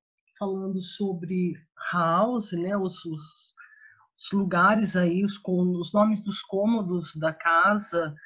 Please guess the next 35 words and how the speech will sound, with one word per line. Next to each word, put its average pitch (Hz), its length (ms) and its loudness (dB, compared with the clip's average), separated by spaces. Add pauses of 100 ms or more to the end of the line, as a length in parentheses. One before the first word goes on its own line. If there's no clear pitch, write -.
(360)
e 190 300 0
algo 175 320 0
dos 175 200 0
objetos, 185 840 0
né, 190 140 -8
que 196 120 -20
nós 170 200 -12
temos 165 500 -8
na 175 160 -4
casa. 233 480 2
Na 240 140 -2
próxima 226 440 -2
aula, 226 220 2
então, 233 400 -2 (460)
nós 220 260 2
já 240 100 -2
iniciamos 233 680 -2
a - 20 -2
Unit 226 420 -2 (160)
five. 127 240 -6 (640)
Lembrando 233 800 4
que 170 320 2
a 160 240 -6
homework 262 500 4
que - 140 -20
vocês 202 380 -4
fizerem 175 480 -4
hoje 220 400 0 (360)
será 208 320 0
corrigida 233 600 2
na 240 100 0
próxima 233 500 0
aula 233 280 0
do 285 200 2
Zoom, 214 460 4